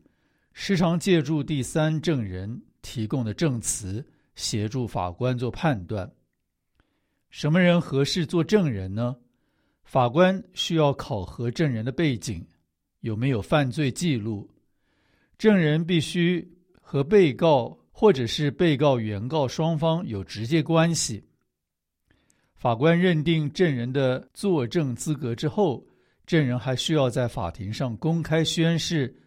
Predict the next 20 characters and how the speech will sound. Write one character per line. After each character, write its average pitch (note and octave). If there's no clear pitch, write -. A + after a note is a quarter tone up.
自 E3
己 G2+
的 G#2+
证 F3
词 A2
真 E3+
实 A#2
无 A#2
伪。 G2+
这 E3+
一 E3+
次 D#3+
美 B2+
国 B2+
法 C#3
院 B2
作 F3
证 C3
经 D3+
历 C3